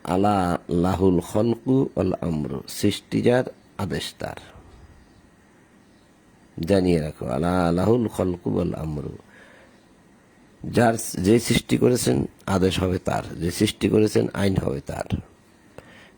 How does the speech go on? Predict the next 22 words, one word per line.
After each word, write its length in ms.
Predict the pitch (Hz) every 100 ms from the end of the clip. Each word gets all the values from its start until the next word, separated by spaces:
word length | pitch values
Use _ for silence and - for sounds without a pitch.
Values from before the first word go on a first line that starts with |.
| 87
যে 160 | 92 95
সৃষ্টি 380 | 110 - -
করেছেন 420 | 113 113 107 117 107
বিধান 300 | 101 98 92
হবে 220 | - -
তার। 280 | - - - - _ _ _ _ _ _ _ _ _ _ _ _ _ _ _ _ -
আমরা 220 | 92 101
কিন্তু 300 | 104 113 113
এইটা 460 | 117 117 117 107 - - - _ _ _ -
বলি, 460 | 90 95 104 131 - -
কিন্তু 380 | - 90 85 95
আমরা 280 | 87 71 69 -
কাজে 260 | 95 85 87
পরিণত 420 | 82 78 67 - -
করি 180 | 87 -
না, 140 | - - - -
কারণ 300 | 92 85 85 - - _ - _ -
মানুষও 560 | 107 127 160 165 156
বিধান 400 | 120 107 107 98
দেওয়া 180 | 92 90
শুরু 240 | - - 78
করেছে, 400 | - - -